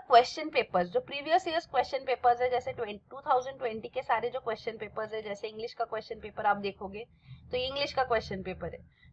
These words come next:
You can download all the previous years question papers from here। ये देखिए ये पूरा ऑफिशियल जो बोर्ड पेपर है वही आपको यहाँ पे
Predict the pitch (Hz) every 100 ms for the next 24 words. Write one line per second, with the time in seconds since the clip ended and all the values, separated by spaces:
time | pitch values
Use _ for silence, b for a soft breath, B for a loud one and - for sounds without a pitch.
0 | _ 269 302 311 294 262 285 320 403 277
1 | 240 269 311 349 285 247 262 285 285 285
2 | - 220 - 220 233 247 - 254 - 277
3 | 262 254 247 339 _ _ - 202 196 202
4 | 226 226 208 220 226 226 214 _ - 247
5 | - 254 247 233 208 202 214 - 196 208
6 | 208 247 208 202 208 185 208 214 185 -
7 | 226